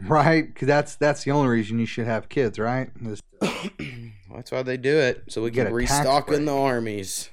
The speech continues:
Speaker 2: <laughs> All right, so earlier we totally forgot to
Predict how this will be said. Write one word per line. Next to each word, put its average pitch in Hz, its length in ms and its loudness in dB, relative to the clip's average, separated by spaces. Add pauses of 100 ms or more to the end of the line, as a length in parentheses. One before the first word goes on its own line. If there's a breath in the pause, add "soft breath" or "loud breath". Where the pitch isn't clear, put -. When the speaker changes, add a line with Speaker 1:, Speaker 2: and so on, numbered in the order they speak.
(120)
Speaker 2:
<laughs> - 60 0 (2250 loud breath)
All 135 120 2
right, 127 260 4
so 143 400 6 (200)
earlier 160 340 6
we 147 100 2
totally 139 300 4
forgot 127 520 2
to 120 640 0